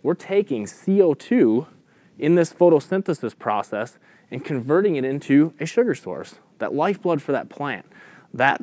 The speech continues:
that, that, that life source that's delivering nutrients and helping build tissues.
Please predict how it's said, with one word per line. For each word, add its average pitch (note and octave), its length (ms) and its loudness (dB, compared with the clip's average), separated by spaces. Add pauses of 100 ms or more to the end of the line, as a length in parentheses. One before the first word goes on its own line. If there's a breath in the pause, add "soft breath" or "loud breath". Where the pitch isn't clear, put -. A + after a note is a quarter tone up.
that, C3+ 400 -4
that, A#2 160 -2 (480)
that A#2 200 -6
life D3+ 320 0
source C#3+ 220 2
that's A#2 240 -4
delivering D#3+ 680 4
nutrients G#2 580 -4
and G#2 80 -12
helping C#3 400 -4
build C#3+ 320 0
tissues. A#2 600 -10